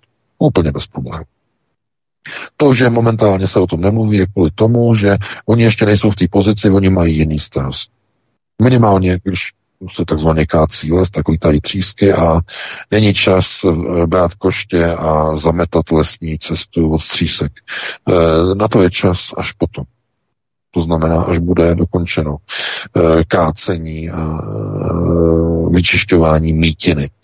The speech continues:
To je, eh, to je krok za krokem. No, teď budeme především sledovat výsledek voleb, eh, osmého listopadu příští týden v Americe.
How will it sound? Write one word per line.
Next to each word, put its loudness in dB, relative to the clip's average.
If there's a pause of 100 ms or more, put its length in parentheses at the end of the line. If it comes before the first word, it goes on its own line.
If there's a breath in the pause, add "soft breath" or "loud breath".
(320 loud breath)
To 2
je, 4
eh, -8 (520)
to 0
je 2
krok 0
za 0
krokem. -4 (1080)
No, 2 (120)
teď -2
budeme 0 (120)
především -6
sledovat 0
výsledek 0
voleb, 2 (600)
eh, -4
osmého 0
listopadu 2
příští -4
týden 0 (600 loud breath)
v -4
Americe. 0